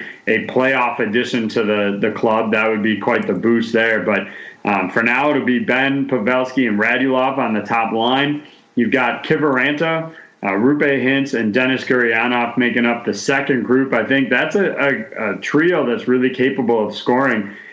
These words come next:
If there's a guy that's maybe has the, the, you know, shortest leash in that group, it's probably Kiviranta, if only because he's kind of a, a youngster, and,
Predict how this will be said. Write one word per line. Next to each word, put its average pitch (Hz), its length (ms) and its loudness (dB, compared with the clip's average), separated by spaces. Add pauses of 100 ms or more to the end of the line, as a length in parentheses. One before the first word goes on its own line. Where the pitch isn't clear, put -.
(140)
If 120 160 -2
there's 147 200 2
a 135 60 0
guy 147 280 0
that's 135 140 -2
maybe 151 720 0
has 120 520 -2
the, 117 320 0
the, 104 340 -2 (480)
you 107 100 0
know, 98 240 0
shortest 151 640 0
leash 131 500 0
in 156 200 0
that 160 200 0
group, 160 240 0
it's 127 160 -2
probably 151 400 0
Kiviranta, 160 920 0
if 120 220 0
only 147 240 2
because 135 340 0
he's 127 260 2
kind 127 260 0
of 120 80 0
a, 113 260 0
a 107 60 2
youngster, 131 640 2
and, 101 320 -2